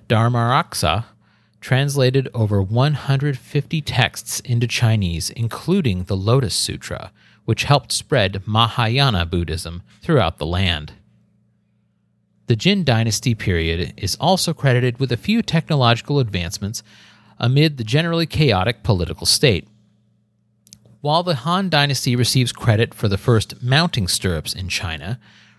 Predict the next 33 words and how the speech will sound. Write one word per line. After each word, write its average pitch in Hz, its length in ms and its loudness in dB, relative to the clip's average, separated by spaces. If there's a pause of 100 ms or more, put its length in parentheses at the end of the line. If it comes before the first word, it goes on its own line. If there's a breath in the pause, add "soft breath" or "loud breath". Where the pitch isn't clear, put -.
(120)
riding 190 320 2
stirrups 120 400 0 (100)
are 123 100 2
believed 120 500 0
to 131 120 0
have 135 140 2
been 98 180 -2
first 156 400 -2
utilized 98 640 2
by 98 120 0
the 98 100 0
Chinese 104 640 0 (340 soft breath)
during 170 300 -2
the 175 80 -2
Jin 92 340 0
dynasty. 123 720 -2 (1160)
While 175 260 0
it 165 140 -6
might 240 260 -2
seem 156 300 2
like 127 200 2
a 110 60 2
minor 131 480 2
advancement, 104 680 0 (160)
especially 113 640 2
to 95 80 -4
people 92 320 2
who 95 160 4
have 85 200 -4
never 110 240 2
ridden 95 300 2
a 87 60 -4
horse, 90 480 0